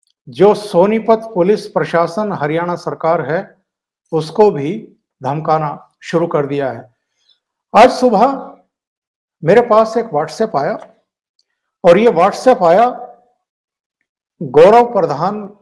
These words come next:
के Telegram के हवाले से, और इसमें कुछ बहुत महत्वपूर्ण बातें कही गई हैं।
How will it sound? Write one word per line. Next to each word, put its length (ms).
के 140
Telegram 580
के 80
हवाले 400
से, 280
और 320
इसमें 760
कुछ 420
बहुत 340
महत्वपूर्ण 840
बातें 400
कही 220
गई 240
हैं। 320